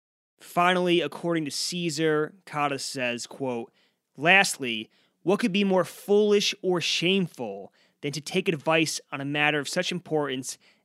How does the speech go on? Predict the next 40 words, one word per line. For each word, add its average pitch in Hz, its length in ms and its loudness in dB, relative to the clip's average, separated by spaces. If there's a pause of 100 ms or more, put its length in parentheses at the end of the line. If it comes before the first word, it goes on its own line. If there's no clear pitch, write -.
at 143 100 0
an 160 120 -4 (100)
enemy's 165 400 2
prompting?" 131 760 -6 (800)
End 127 180 -4
quote. 98 360 -14 (720)
Essentially, 185 460 0
what 160 100 -2
Cotta 151 300 -2
is 135 80 -6
saying 139 400 -4
there 127 340 -4
is 113 420 -10 (760)
they're 180 100 -4
not 220 220 2
really 185 280 2
acting 156 520 2
of 131 80 -6
their 127 180 -8
own 123 140 -6
free 117 240 -10
will. 107 400 -6
If 101 80 -16
they 143 120 -4
took 151 200 -4
any 170 320 2
action 123 440 -2
to 135 200 -8
leave 147 360 -4
their 139 140 -4
camp, 139 500 -4 (440)
it 139 140 0
would 135 180 -2
be 143 120 0
at 135 60 -4
the 131 60 -10
prompting 147 640 -2
of 117 60 -10
Ambiorix, 123 840 0
who 139 420 -4